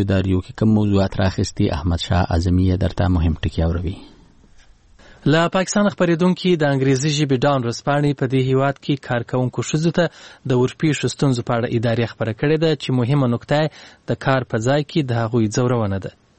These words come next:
Speaker 2: په ادارې کې راغلي په ډان ورځپاڼه کې د نهي په ورځ د یو خپور سوي راپور له مخې له بېلابېلو څانګو سره اړه لرونکو ښځو خپلې تجربې بیان کړي چې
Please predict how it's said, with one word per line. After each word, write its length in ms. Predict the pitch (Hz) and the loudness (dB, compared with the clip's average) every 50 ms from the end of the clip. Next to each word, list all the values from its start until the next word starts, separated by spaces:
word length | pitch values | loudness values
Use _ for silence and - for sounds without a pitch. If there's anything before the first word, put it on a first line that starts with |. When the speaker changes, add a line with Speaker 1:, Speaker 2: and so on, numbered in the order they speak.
| _ _ _ - - - - - - - _ | _ _ _ -20 -20 -18 -18 -18 -18 -10 _
Speaker 2:
په 60 | - 147 139 135 | 0 2 2 2
ادارې 300 | 127 143 143 156 170 170 | 2 2 2 2 0 0
کې 80 | - - 151 | 0 0 0
راغلي 300 | 147 143 139 160 160 165 151 - - - - _ _ | 0 0 0 0 0 -2 -2 -4 -10 -20 -20 _ _
په 60 | - 135 131 | -4 -2 0
ډان 120 | 156 156 151 | 0 2 2
ورځپاڼه 400 | 143 143 135 - - 151 147 147 131 - | 0 -2 -2 -2 -2 -2 -2 -2 -2 0
کې 100 | 156 151 147 135 | 0 0 0 0
د 20 | 135 127 | 0 0
نهي 140 | 135 135 135 131 - | 2 0 0 -2 -2
په 40 | 135 135 | 0 2
ورځ 180 | 135 139 135 127 | 2 2 0 0
د 40 | 131 127 | 0 0
یو 80 | 120 - | -2 -2
خپور 180 | - - 127 117 - | -2 -4 -4 -4 -2
سوي 180 | - 143 131 131 123 | 0 0 2 2 0
راپور 320 | 117 - - 135 123 117 117 | -2 -2 -2 -4 -2 0 0
له 40 | 117 123 | 0 0
مخې 240 | 151 151 - - 165 151 139 | 0 0 0 0 0 2 2
له 60 | 131 120 | 0 0
بېلابېلو 440 | 127 120 120 120 117 120 135 131 127 - - | 0 0 0 0 0 0 0 0 0 -2 -2
څانګو 260 | - 139 143 147 139 - - | -2 0 0 0 -2 -2 -2
سره 200 | - 151 143 143 143 123 | 0 0 2 0 0 0
اړه 120 | 120 117 117 | 0 0 0
لرونکو 360 | 120 120 123 123 120 - 117 - | 2 2 0 0 -2 -4 -4 -4
ښځو 200 | - 156 165 190 180 - - - - - _ - - | -2 0 0 0 0 -2 -6 -20 -20 -20 _ -16 -16
خپلې 340 | - - - 143 135 120 - | -6 -2 0 2 2 0 0
تجربې 400 | - 117 113 120 117 117 131 123 117 113 | -2 0 0 0 0 0 0 0 0 0
بیان 200 | 117 110 113 110 104 - | 0 0 0 -2 -2 0
کړي 180 | 165 170 180 180 - - - - - - | 0 0 0 0 -4 -8 -20 -20 -12 -8
چې 80 | - | -8